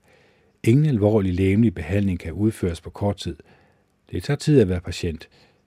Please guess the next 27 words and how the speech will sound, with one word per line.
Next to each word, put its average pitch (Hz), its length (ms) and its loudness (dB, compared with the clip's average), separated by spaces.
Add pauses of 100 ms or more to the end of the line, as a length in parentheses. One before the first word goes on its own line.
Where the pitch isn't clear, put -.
(540)
Man 87 120 -6
skal - 180 -12
have 87 120 -6
tid 104 220 0
til 101 120 -2
at 95 120 2
indse, 107 320 2
at 87 100 -2
man 85 160 -4
virkelig 95 320 -4
er 76 60 -12
syg 104 340 0
og 92 100 0
ikke 107 160 -2
kan 92 280 -6
klare 92 300 -4
sig, 98 220 -8
uden 113 180 2
at 92 140 -2
der 85 80 -10
bliver 82 140 -10
gjort 87 300 -8
noget. 87 220 -10 (1160)
Man 101 140 -2
skal 98 200 -6
have 101 120 -2
tid 123 300 4